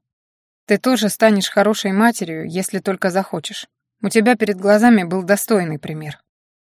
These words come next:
Отбрасываю вилку и отворачиваюсь к окну. Я не собираюсь становиться матерью. И не стану ей. Хотя мысль об аборте пугает меня до трясучки.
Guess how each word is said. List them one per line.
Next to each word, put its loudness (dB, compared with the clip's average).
Отбрасываю 2
вилку 0
и 0
отворачиваюсь 0
к -10
окну. -4
Я 0
не 6
собираюсь 4
становиться -8
матерью. -14
И 6
не 8
стану -4
ей. -16
Хотя 2
мысль 2
об 2
аборте 2
пугает 0
меня -4
до -4
трясучки. -10